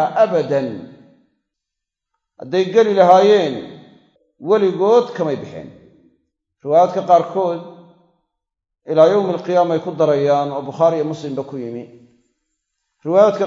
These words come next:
qaarkoodna ilaa yawmi alqiyaama waa ka maran yihiin, oo abadan lama socoto, oo saxiixu Muslim ku yimi, iyo riwaayo Bukhaari ku timi lafteeda. Bukhaari iyo Muslimba waa ku timi.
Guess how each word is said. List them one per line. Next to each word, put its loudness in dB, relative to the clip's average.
qaarkoodna 0
ilaa 2
yawmi -2
alqiyaama -2
waa 0
ka -4
maran -2
yihiin, -8
oo -4
abadan 0
lama -2
socoto, -14
oo 0
saxiixu -6
Muslim -10
ku -14
yimi, -10
iyo -2
riwaayo 2
Bukhaari -2
ku -10
timi -10
lafteeda. -12
Bukhaari -2
iyo -4
Muslimba -8
waa -4
ku -14
timi. -20